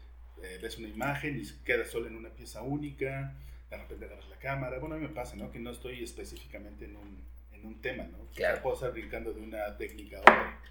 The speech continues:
Speaker 1: Entonces, eh, pues, es, es, es relativo.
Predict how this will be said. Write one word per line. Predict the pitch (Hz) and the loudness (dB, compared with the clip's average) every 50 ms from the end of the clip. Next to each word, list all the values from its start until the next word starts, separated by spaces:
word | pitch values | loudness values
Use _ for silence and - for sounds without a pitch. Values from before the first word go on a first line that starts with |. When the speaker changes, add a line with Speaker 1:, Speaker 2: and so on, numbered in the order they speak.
| - - - - - - - - - - - | -14 -14 -14 -14 -14 -12 -12 -12 -12 -12 -12
Speaker 1:
Entonces, | - - 107 104 101 - 107 101 - - - - | -12 -10 -10 -10 -8 -8 -8 -8 -8 -8 -10 -10
eh, | - - - - - - - - - - - - - - - - - - - - - - - - | -12 -12 -12 -12 -12 -12 -12 -12 -12 -12 -12 -12 -12 -14 -12 -12 -14 -14 -14 -16 -16 -16 -14 -10
pues, | - 101 85 78 - - - - | -8 -8 -8 -8 -8 -10 -8 -6
es, | - 143 139 - | -6 -6 -4 -2
es, | 160 156 139 - - - | -4 -4 -4 -4 -6 -4
es | 151 143 135 - - - - 139 | -4 -4 -4 -4 -6 -6 -4 -2
relativo. | 127 123 104 104 - - 120 120 - - - - - | 0 0 0 0 -2 -4 -4 -6 -6 -6 -6 -8 -8